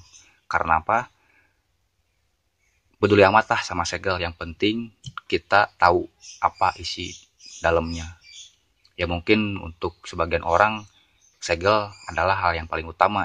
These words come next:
ya, mungkin. Kalau saya pribadi sih enggak juga. Karena saya bong-, apa, eh, yang paling, yang,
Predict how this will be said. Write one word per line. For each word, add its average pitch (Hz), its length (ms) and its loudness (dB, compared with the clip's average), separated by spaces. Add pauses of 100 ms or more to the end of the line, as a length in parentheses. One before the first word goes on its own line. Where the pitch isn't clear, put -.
ya, 95 80 -10
mungkin. 85 640 -12
Kalau 80 160 -12
saya - 80 -4
pribadi 82 400 -6
sih 92 160 -10
enggak 80 240 -12
juga. 90 240 -4 (680)
Karena 85 240 -2
saya 90 160 -8
bong-, 82 200 -8 (160)
apa, 95 440 -4 (120)
eh, 82 440 -4
yang 82 80 -6
paling, 85 240 -6
yang, 85 120 -6